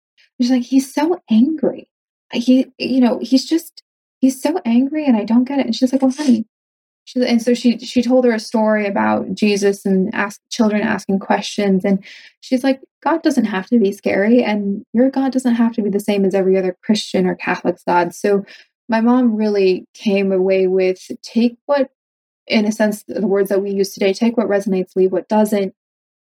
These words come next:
but a way to make your own faith your own. You don't necessarily have to follow what's prescribed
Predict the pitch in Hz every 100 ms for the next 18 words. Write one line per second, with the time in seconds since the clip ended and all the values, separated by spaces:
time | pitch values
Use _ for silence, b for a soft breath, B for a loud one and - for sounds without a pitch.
0 | - 208 240 233 220 254 320 302 269 233
1 | 208 - 185 196 - 196 190 185 185 -
2 | 202 190 185 233 254 233 208 202 196 190
3 | 180 180 190 190 185 185 202 - 185 -
4 | 185 190